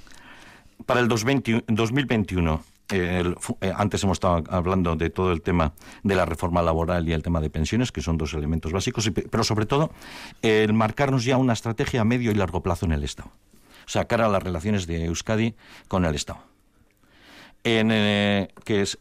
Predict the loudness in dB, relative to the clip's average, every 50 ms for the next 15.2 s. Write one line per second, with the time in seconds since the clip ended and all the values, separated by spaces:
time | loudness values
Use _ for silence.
0 | -10 -10 -8 -8 -4 -2 -2 -2 -2 -4 -4 -2 -2 -2 0 0 2 2 0 0
1 | 0 -2 0 0 0 0 0 0 0 2 2 2 0 -2 -2 -2 -2 -4 -4 -8
2 | -20 -20 -20 -16 -10 -6 -4 -2 -2 -2 -2 -2 0 2 2 0 0 0 0 0
3 | 2 2 2 0 0 -2 -4 -8 -16 _ _ _ -20 -20 -20 -10 -4 -2 -2 -2
4 | -2 0 0 0 0 0 -4 _ _ _ -4 -2 0 0 2 2 2 2 0 -2
5 | -8 -12 -14 _ _ _ -12 -6 -4 -4 -2 0 0 0 0 -2 -4 -8 -14 -20
6 | _ -8 -6 -6 -4 -2 0 2 2 2 0 0 -2 -2 -4 -8 -14 _ _ _
7 | _ _ _ -20 -12 -6 -2 0 0 0 0 -2 -2 0 -2 -2 -2 -4 -12 -18
8 | -14 -14 -12 -8 -4 -2 0 0 0 -2 -4 -8 -12 -14 -12 -10 -10 -8 -8 -8
9 | -4 -4 -4 -4 -6 _ _ _ -20 -20 -20 -20 _ -16 -14 -12 -12 -12 -14 -16
10 | -20 _ _ _ _ -12 -8 -6 -6 -6 -8 -10 _ -12 -8 -4 -2 0 0 0
11 | 0 -2 0 0 0 2 2 2 0 0 -2 -4 -6 -6 -4 -4 -2 -2 -2 -2
12 | -2 -6 -12 -20 -20 -20 -20 -20 -20 -20 -16 -10 -6 -4 -2 -2 -2 0 2 2
13 | 4 4 2 2 0 0 0 2 2 2 0 -2 -8 -10 -8 -6 -4 -2 -2 -2
14 | -2 -4 -4 -2 0 0 0 2 0 0 2 2 0 2 0 0 -2 -2 -2 -2
15 | -2 -4 -4